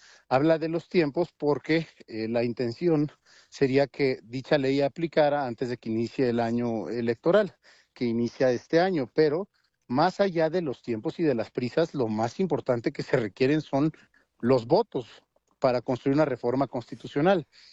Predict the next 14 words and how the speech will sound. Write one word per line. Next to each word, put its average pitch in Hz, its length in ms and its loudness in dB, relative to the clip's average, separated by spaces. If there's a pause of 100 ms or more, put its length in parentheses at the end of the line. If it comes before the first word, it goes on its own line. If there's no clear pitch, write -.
(140)
Y 170 100 0
sin 190 220 0
tener 160 240 2
esos 175 240 0
votos, 175 420 0
pues - 340 -4
una 147 200 -2
reforma 143 480 -4
constitucional 131 680 -6
que - 120 -18
se - 120 -10
presente 117 480 -6
nacería 107 460 -4
muerta. 143 480 -2